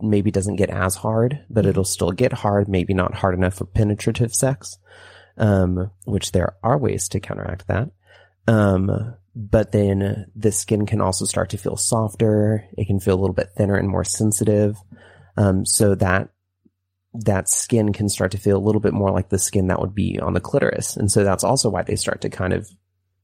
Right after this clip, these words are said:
Speaker 1: shift it to say, "Oh, this is lady dick or girl dick."
Speaker 2: Right. And so in that case, uh,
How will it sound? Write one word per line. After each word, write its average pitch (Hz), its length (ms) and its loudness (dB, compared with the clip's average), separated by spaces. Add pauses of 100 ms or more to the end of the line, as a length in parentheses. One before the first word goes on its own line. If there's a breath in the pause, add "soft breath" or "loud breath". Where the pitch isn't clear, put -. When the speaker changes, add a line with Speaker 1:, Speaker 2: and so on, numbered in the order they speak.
(220)
Speaker 1:
shift - 480 -2
it 95 160 0
to 95 120 -2
say, 95 300 2
"Oh, 107 120 4
this - 220 -2
is 87 140 -4
lady 92 260 -4
dick - 320 -6
or 98 140 -6
girl 95 240 -2
dick." - 360 -10
Speaker 2:
Right. 196 680 4
And 156 180 0
so 165 360 2
in 165 420 4
that 175 380 2
case, 160 560 -4 (920 loud breath)
uh, 151 220 2